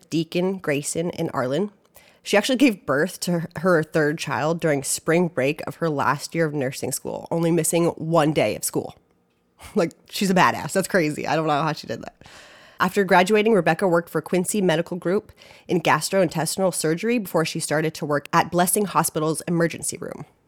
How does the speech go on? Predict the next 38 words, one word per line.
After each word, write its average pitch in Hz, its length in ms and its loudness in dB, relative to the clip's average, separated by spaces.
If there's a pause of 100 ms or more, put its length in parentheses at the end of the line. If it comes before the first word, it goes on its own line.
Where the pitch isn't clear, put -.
(960)
During 226 160 8
the 226 60 6
whole 220 160 6
pandemic, 175 480 4
Rebecca 160 320 0
worked 151 360 -2
as 151 100 -2
a 151 40 0
traveling 170 460 2
nurse, 143 240 0
going 156 240 2
back 143 240 2
and 156 100 -2
forth 156 300 -2
from 151 220 -2
Northeast 160 680 -4 (240)
Regional 185 260 2
Medical 165 360 2
Center 165 260 0
in 127 160 -4
Kirksville, - 480 -2
Missouri, 196 480 2
and 160 140 2
Hannibal 165 420 2
Regional 147 340 -2
Hospital 143 460 -6
in 135 240 -2 (440)
Hannibal, 143 380 0
Missouri. - 420 -8 (640)
Also 208 280 6
in 185 60 6
the 175 80 4
same 160 300 4
year 147 240 2
as 143 340 -2
of 139 280 -4
twenty 147 260 -2
twenty, - 400 -6